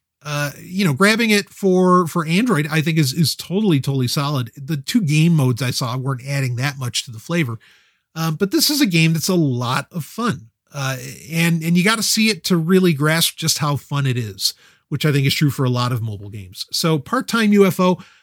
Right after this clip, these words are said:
uh, again, now Nintendo's treating it like, "Oh yeah, this is a Nintendo property," and they're probably developing some kind of sequel for it. That's why they released it for the Switch. Um, but I was surprised that out of nowhere, they're like, "Oh yeah, yep, here we go." You know, and, and this is a Nintendo game and we're releasing it for Switch.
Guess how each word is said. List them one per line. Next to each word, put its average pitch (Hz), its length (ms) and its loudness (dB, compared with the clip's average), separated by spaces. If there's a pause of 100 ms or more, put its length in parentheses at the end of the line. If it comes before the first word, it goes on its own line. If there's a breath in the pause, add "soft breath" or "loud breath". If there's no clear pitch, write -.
uh, 170 140 -4
again, 220 300 2
now 254 260 2
Nintendo's 170 480 4
treating 185 320 2
it 165 80 6
like, 147 260 0
"Oh 247 100 4
yeah, 233 220 4
this 156 220 0
is 165 100 0
a 175 40 2
Nintendo 160 520 4
property," 143 520 -2
and 160 100 2
they're 170 80 4
probably 185 580 0
developing 131 480 0
some 131 220 -6
kind 135 140 -2
of 113 80 -4
sequel 147 320 -2
for 160 260 -2
it. 156 80 -12 (320 soft breath)
That's 139 220 -8
why 127 340 0
they 139 140 2
released 135 500 2
it 135 180 -4
for 139 300 0
the 135 160 -10
Switch. 151 420 -6 (300 soft breath)
Um, 156 240 -2
but 170 160 -2
I 254 80 4
was 311 140 2
surprised 196 580 0 (160)
that 143 220 -2 (540)
out 202 180 -2
of 165 80 2
nowhere, 165 360 4
they're 139 140 0
like, 175 140 2
"Oh 285 60 4
yeah, 294 180 2
yep, 202 240 -6
here 190 140 2
we 220 40 2
go." 190 220 0
You 156 180 -2
know, 147 100 -2
and, 143 280 -8
and 143 220 -10
this 180 200 -4
is 180 140 0
a - 20 4
Nintendo 175 420 4
game 151 240 2
and 147 80 0
we're 139 120 0
releasing 139 340 0
it 127 120 -6
for 135 100 -8
Switch. - 360 -8